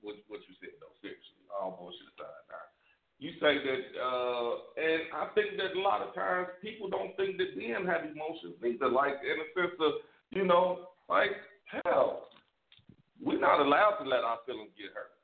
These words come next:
Or, or we're not to, you know, motherfuckers, oh, he too sensitive. Yeah, and,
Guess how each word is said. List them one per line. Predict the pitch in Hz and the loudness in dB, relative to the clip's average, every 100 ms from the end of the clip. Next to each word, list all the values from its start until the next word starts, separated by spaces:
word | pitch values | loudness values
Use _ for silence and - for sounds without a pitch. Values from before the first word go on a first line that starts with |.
| _ | _
Or, | - 113 117 - - | -12 -8 -6 -6 -8
or | 127 131 | -6 -4
we're | 180 | -4
not | 202 170 151 | -4 -4 -6
to, | 131 - - | -10 -12 -14
you | 151 196 | -8 0
know, | 175 160 - - - 135 | 2 0 -4 -10 -18 -6
motherfuckers, | 208 220 175 170 170 - | -4 0 0 0 -2 -2
oh, | 151 - | -2 -2
he | - - | -6 -10
too | - 120 - | -14 -10 -2
sensitive. | 202 - - - - - - _ | -2 -2 -6 -8 -8 -12 -20 _
Yeah, | 175 | 2
and, | - | 2